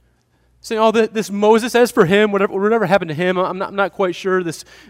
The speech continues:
oh, what, oh, what's his name? Oh, what's his name?" is in the presence of God, and they're acting like he doesn't even exist.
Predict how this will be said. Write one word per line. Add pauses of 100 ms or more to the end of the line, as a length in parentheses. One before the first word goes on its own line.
oh,
what,
oh,
what's
his
name? (2500)
Oh,
what's
his
name?" (1120)
is
in
the
presence
of
God,
and (380)
they're
acting
like
he
doesn't
even (120)
exist.